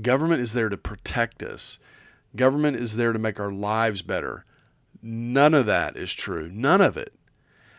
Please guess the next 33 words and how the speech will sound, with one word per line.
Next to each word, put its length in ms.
I 60
mean, 140
we 120
would 200
be 100
better 360
off 540
asking 920
the 100
churches 880
to 120
help 320
out. 320
In 120
fact, 220
that's 200
what 140
probably 280
this 340
young 300
woman 380
could 220
have 140
done. 500
I 60
mean, 140
she's 200
just 240
a 40
child. 580
She 100
doesn't 300
know. 420